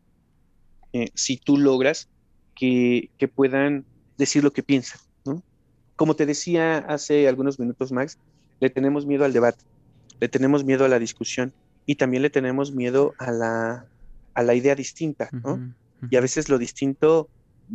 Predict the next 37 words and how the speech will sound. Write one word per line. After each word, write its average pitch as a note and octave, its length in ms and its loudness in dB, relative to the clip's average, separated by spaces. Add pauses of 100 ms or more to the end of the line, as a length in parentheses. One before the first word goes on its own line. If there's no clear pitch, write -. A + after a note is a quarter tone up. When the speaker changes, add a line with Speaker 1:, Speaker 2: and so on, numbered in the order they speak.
(140)
Speaker 1:
sa-, - 240 -8
hace - 260 -8
sacar C#3 360 -4
lo C3 100 -2
peor C#3 200 -2
de A#2+ 100 -2
mí C#3 200 4 (500)
y, B2+ 300 -2
y - 20 -2
lo B2 120 4
<laughs> - 0 -
podemos - 420 -2
encontrar, D#3+ 640 -2
¿no? D#3 160 -4 (380)
En, B2+ 160 -4
en C3+ 80 -4
cualquier C3+ 380 2
escenario, C3 500 0
en A#2 60 -6
cualquier C3 320 0
discusión. B2+ 540 -4 (760)
Pero D#3 240 4
eso F#3+ 140 -4
no F3+ 100 -4
debe D#3 180 -2
ser C3+ 160 -4
así. D3 260 -6 (420)
La, C3+ 340 2
las, C3+ 340 -2
las C3 200 -4
ideas C#3+ 200 2
se D#3 100 -4
debaten, B2+ 480 -2
las A#2 220 -8
ideas B2 180 -4
son C#3+ 220 -6
discutibles C3+ 760 -8